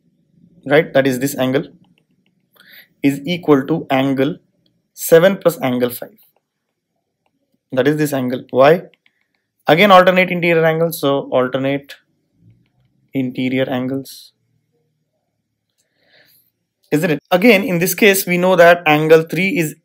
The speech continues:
equal to angle four and angle seven is equal to angle five. Why? Because of bisectors. Isn't it? So hence I can say angle three is equal to angle five.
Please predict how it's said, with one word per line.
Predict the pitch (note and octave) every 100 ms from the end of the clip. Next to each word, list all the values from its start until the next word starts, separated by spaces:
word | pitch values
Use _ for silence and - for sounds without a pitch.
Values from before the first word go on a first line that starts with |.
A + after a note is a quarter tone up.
| _
equal | D3 D3 D#3+
to | D#3 D#3
angle | C#3+ C#3+ D3 D3
four | - D3 D#3 E3 F3 F3
and | D3 D3
angle | C#3 C#3+ C#3+
seven | C#3+ - D#3 D#3 E3+
is | D#3
equal | D3 C#3+ C3+ C#3
to | C#3
angle | C3+ C3 B2+
five. | - C3 B2
Why? | C#3+ G3
Because | E3 C3 C3+
of | D3
bisectors. | C#3+ C3+ D3+ D3 E3 E3 - - _ _ _ - - - _ _ _ _ C#3+
Isn't | D3+
it? | D3
So | - C#3
hence | C#3 C#3+ -
I | C3
can | B2+
say | A#2+ C#3 D#3+ D#3+
angle | B2 B2 A#2+
three | - C3+ C#3+ -
is | B2 A#2+ -
equal | A#2+ - A#2 A#2
to | C#3+
angle | B2+ B2 B2
five. | - D3 C#3 B2+ -